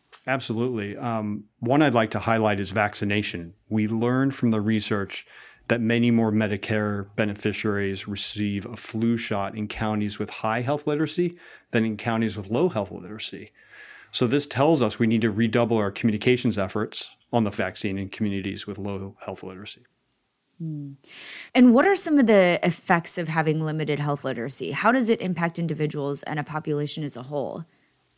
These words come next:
Speaker 1: Yeah, this research showed that in counties with low health literacy, patients had much worse outcomes. In the counties with the best health literacy, the top twenty percent, we saw thirty-one percent more flu shots,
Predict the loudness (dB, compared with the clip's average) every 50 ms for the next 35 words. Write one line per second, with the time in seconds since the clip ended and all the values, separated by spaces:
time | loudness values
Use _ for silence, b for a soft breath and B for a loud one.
0 | b b b b b b b b b _ 0 2 4 4 4 2 0 -2 -2 -2
1 | -2 2 2 2 2 4 4 2 2 2 2 2 4 4 4 4 4 2 2 2
2 | 0 0 0 0 2 4 4 4 4 2 0 -2 -2 0 0 2 4 4 2 2
3 | 2 0 0 0 0 0 0 0 0 -2 -2 -2 -4 -4 -2 0 0 0 0 -2
4 | -4 -4 -2 -2 -2 -2 0 0 0 0 0 -2 -2 -2 0 0 0 0 -2 -4
5 | -8 -8 -8 -10 -12 -16 B B B B B B B B B B B B B B
6 | _ _ 0 2 4 2 2 0 0 2 2 4 4 2 2 2 0 0 0 -2
7 | 2 4 4 4 4 2 2 2 2 2 2 0 0 0 -2 -2 0 0 0 0
8 | -2 -2 2 2 2 2 0 -2 -2 0 0 0 -2 -4 -6 -8 -4 -2 0 0
9 | 0 0 -2 -6 -12 b b b b b b _ 2 2 2 2 2 2 2 2
10 | 0 -2 -4 -10 _ _ _ _ -20 -10 0 4 4 4 6 4 4 2 2 2
11 | 0 0 0 -2 -2 0 0 0 0 0 0 0 0 0 -2 -4 -6 -4 -4 -4
12 | -4 -6 -6 -6 -4 -4 -6 -8 -8 -10 -12 -12 -12